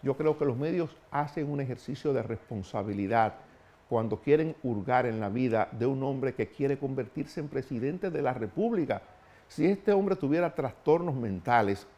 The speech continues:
<clears throat> si este hombre tuviera problemas de conductas, si este hombre ha tenido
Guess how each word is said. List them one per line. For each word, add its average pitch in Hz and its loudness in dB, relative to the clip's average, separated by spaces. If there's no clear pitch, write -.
<clears throat> 123 0
si 127 0
este 143 2
hombre 160 0
tuviera 147 2
problemas 147 4
de 139 -4
conductas, 101 -2
si - -4
este 147 2
hombre 170 4
ha 165 -2
tenido 151 4